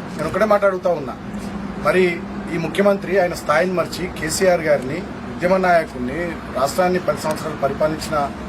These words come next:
మాజీ ముఖ్యమంత్రి గారిని పట్టుకొని ఇష్టం వచ్చినట్టుగా విమర్శించినటువంటి తీరును మొత్తం సభ్య సమాజం, తెలంగాణ సమాజం అంతా కూడా చూసింది.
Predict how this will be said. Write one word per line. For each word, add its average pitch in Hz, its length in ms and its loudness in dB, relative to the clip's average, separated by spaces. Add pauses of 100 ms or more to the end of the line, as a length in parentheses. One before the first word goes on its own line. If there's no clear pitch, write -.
(180)
మాజీ 147 200 0
ముఖ్యమంత్రి 170 440 -2
గారిని 139 220 2
పట్టుకొని 131 500 -4
ఇష్టం - 280 -4
వచ్చినట్టుగా 156 500 0 (440)
విమర్శించినటువంటి - 760 -6
తీరును 185 300 -8 (580)
మొత్తం 180 220 -2
సభ్య - 220 -4
సమాజం, 156 460 -2
తెలంగాణ 139 320 -2
సమాజం 131 320 -4
అంతా 147 140 -6
కూడా 156 120 -4 (140)
చూసింది. 139 280 -6